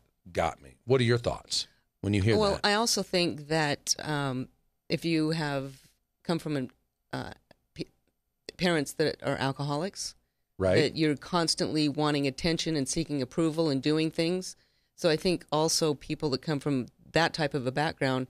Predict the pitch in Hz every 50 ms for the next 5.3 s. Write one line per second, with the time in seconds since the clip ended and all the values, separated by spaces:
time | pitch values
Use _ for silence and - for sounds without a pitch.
0 | - _ _ _ _ _ - - 165 156 139 143 135 160 143 131 123 127 - _
1 | _ - 156 - 151 143 - - - 143 131 123 120 135 - _ _ _ _ _
2 | 156 143 - 170 160 139 - - 151 135 123 131 127 127 131 - - _ _ _
3 | _ _ _ - 240 240 247 220 156 - - 143 131 135 131 131 - - 107 107
4 | 104 95 104 - - - - _ _ _ _ - - 160 147 - - 185 165 160
5 | 151 151 151 151 - -